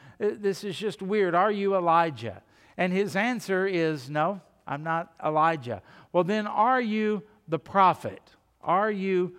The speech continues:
the prophet?" Now, he doesn't name what prophet. He doesn't put a proper name to that prophet at all, but everybody knew what he was talking about. What he was talking about here is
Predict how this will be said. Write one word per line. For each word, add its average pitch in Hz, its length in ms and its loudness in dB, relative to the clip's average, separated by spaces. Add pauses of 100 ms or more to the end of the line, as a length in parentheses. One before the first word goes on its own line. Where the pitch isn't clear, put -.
(220)
the 147 140 -4
prophet?" 147 560 2 (240)
Now, 214 260 2 (140)
he 269 120 -2
doesn't 214 360 2
name 226 280 0
what 240 240 0
prophet. 139 520 0 (560)
He 190 120 0
doesn't 180 460 0 (160)
put 233 180 4
a 202 80 4
proper 196 480 2
name 190 300 -2
to 165 120 -6
that 175 220 0
prophet 165 380 0
at 147 60 -2
all, 196 280 4 (260)
but 214 140 4
everybody 240 540 0
knew 180 380 -2 (300)
what 170 160 2
he 165 180 -2
was 143 640 0
talking 175 560 0
about. 113 460 -2 (200)
What 277 140 2
he 311 80 -2
was 190 180 -2
talking 202 540 0
about 131 300 2
here 135 420 -2 (420)
is 143 600 -6